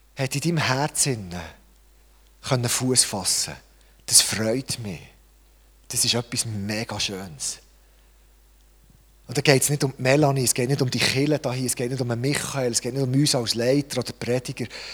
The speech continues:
sondern es geht darum, dass Gottes Geist wirkt und nach wie vor wirkt. Und bei diesem Abschnitt ist mir so ein bisschen die Frage aufgekommen, hey, rechnen wir noch mit dieser Kraft?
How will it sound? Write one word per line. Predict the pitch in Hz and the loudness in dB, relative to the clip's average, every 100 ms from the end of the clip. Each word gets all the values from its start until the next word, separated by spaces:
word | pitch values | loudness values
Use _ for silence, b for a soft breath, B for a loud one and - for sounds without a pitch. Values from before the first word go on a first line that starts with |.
| B B | B B
sondern | - 120 131 | -4 -4 -2
es | - | -2
geht | 120 107 - | 0 -4 -4
darum, | 120 120 135 143 143 B B B B | -2 2 2 0 -6 B B B B
dass | - - - - - | -6 -4 -4 -6 2
Gottes | 131 139 135 - 131 - | 6 6 4 0 0 2
Geist | 120 104 107 - - 98 | -2 -2 0 0 0 0
wirkt | 117 127 - - - | 2 2 0 -8 -8
und | 123 - | -8 -6
nach | 101 98 170 - | 0 2 2 2
wie | |
vor | 185 160 160 156 | 0 2 0 2
wirkt. | 185 110 - - - - _ b b b b b b _ _ _ - | 0 0 -6 -14 -14 -20 _ b b b b b b _ _ _ -4
Und | 143 | -2
bei | 139 | -2
diesem | - 143 180 | 6 6 8
Abschnitt | 175 165 175 160 139 | 6 4 2 2 0
ist | 135 | -2
mir | 147 | 2
so | 151 - | 2 2
ein | |
bisschen | 151 - | -2 -4
die | |
Frage | - 127 147 156 | -2 2 0 0
aufgekommen, | 143 139 139 135 127 b b b b b b b b b b b b b - | -6 -2 0 0 -2 b b b b b b b b b b b b b -6
hey, | 127 151 165 | 0 4 4
rechnen | 123 120 165 208 196 202 214 202 | 4 6 6 6 4 4 4 6
wir | |
noch | 196 185 185 | 4 6 6
mit | 185 180 - | 4 2 4
dieser | 160 156 | 4 4
Kraft? | - 147 139 131 110 - - - | 2 2 4 4 2 -2 -8 -10